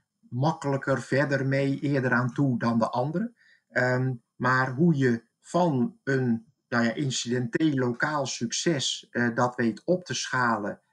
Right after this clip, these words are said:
eh, naar, naar, eh, nou, naar nationaal of internationaal, eh, niveau,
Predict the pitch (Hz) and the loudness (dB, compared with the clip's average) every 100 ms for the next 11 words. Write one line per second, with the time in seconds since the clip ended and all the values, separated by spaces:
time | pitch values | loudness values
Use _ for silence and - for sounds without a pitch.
0 | _ - 113 110 117 117 120 117 113 117 | _ -2 -2 0 0 0 2 2 2 -2
1 | _ 113 104 101 - - 104 90 - 101 | _ -4 -4 -4 -8 -2 -2 -2 -4 -2
2 | 98 101 - 104 101 98 101 113 113 101 | 0 -2 0 0 0 -2 -4 -2 0 -2
3 | - 107 101 95 - 98 95 101 101 120 | -2 -2 0 -4 -4 -2 0 0 2 0
4 | 156 | 0